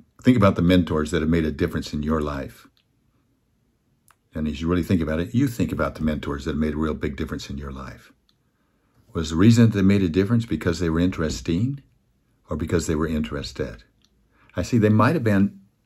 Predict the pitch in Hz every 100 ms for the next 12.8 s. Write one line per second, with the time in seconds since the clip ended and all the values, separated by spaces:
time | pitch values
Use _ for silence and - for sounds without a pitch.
0 | _ _ - - 170 214 98 92 95 85
1 | 165 156 80 80 69 - 78 - 90 -
2 | 95 110 151 170 160 90 87 101 117 117
3 | 82 78 - 117 90 78 - 82 85 80
4 | 92 87 87 80 82 - 92 - 85 82
5 | - - 73 58 - _ _ _ _ _
6 | _ _ _ _ _ _ - 104 104 -
7 | 135 - 123 - - 73 65 78 - 92
8 | - 151 - 117 - 82 - 78 - -
9 | 90 82 82 82 80 - _ - 95 -
10 | 101 95 90 80 78 - - 95 85 80
11 | 92 - - 82 - - - 78 82 80
12 | 80 76 - 90 - 90 117 -